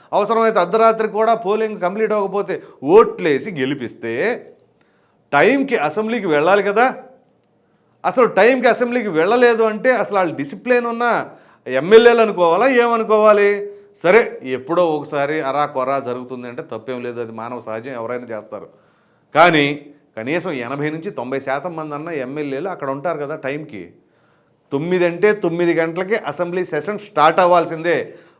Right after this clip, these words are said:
పోనేమో వీళ్ళు మూడు వందల అరవై ఐదు రోజులు అసెంబ్లీ సమావేశాలు జరిపి మాట్లాడతారా? ప్రజా సమస్యల పైన వేసవి సెలవులు అంటారు, వేసవి సమావేశాలు అంటారు, శీతాకాల సమావేశాలు అంటారు. సీజన్ల వారీగా ఒక ఐదు రోజులు, ఆరు రోజులు, లేదా మహా ప-, చేస్తే వారం రోజులు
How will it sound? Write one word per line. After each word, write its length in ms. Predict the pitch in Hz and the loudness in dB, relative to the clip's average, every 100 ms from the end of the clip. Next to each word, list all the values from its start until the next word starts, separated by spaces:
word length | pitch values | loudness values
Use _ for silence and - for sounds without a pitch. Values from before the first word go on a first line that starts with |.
| - | 2
పోనేమో 300 | 180 185 185 | 4 6 4
వీళ్ళు 260 | 196 185 160 | 4 2 2
మూడు 200 | 175 233 | 4 4
వందల 280 | 240 233 | 4 4
అరవై 200 | 233 220 | 6 6
ఐదు 100 | 226 | 6
రోజులు 220 | 220 220 220 | 6 4 2
అసెంబ్లీ 280 | 214 226 | 0 -2
సమావేశాలు 480 | 214 208 214 208 214 | -2 0 0 -2 -2
జరిపి 220 | 180 196 | -4 -4
మాట్లాడతారా? 720 | 214 185 196 208 202 196 131 - - - | -4 -4 -2 -2 0 0 0 -4 -14 -2
ప్రజా 200 | 180 214 | 2 2
సమస్యల 380 | 214 202 208 208 | 2 0 0 2
పైన 420 | 202 202 170 101 - _ _ _ _ _ - | 2 2 0 -2 -10 _ _ _ _ _ 2
వేసవి 280 | 160 185 190 | 4 4 4
సెలవులు 300 | 185 185 196 | 4 6 4
అంటారు, 520 | 202 233 220 - - _ _ | 4 4 4 0 -12 _ _
వేసవి 320 | 165 160 185 | 2 4 4
సమావేశాలు 560 | 160 180 202 208 208 214 | 2 2 2 2 0 0
అంటారు, 200 | 214 220 | -2 -4
శీతాకాల 440 | 202 190 185 185 | -2 -2 0 0
సమావేశాలు 520 | 170 180 214 214 214 220 | 0 -2 -2 -2 -4 -4
అంటారు. 220 | 220 202 - _ - | -4 -6 -12 _ -6
సీజన్ల 540 | - 220 226 233 226 | 4 4 6 4 4
వారీగా 840 | 220 208 208 208 247 202 196 196 - - 160 | 6 6 4 2 4 4 4 0 -10 -10 -2
ఒక 120 | 175 | 0
ఐదు 240 | 170 175 151 | 0 0 0
రోజులు, 320 | 147 143 214 | 0 0 0
ఆరు 340 | 254 185 160 | 4 4 4
రోజులు, 280 | 151 143 233 | 2 -2 0
లేదా 180 | 226 175 | 0 0
మహా 720 | 151 139 175 208 226 233 240 | -2 0 0 4 4 4 2
ప-, 580 | 233 202 170 - - 208 | 0 -4 -6 -10 -6 -2
చేస్తే 200 | 202 214 | 0 0
వారం 460 | 151 147 151 156 | 4 4 4 2
రోజులు 540 | 143 151 220 202 151 | -2 0 -2 -2 -6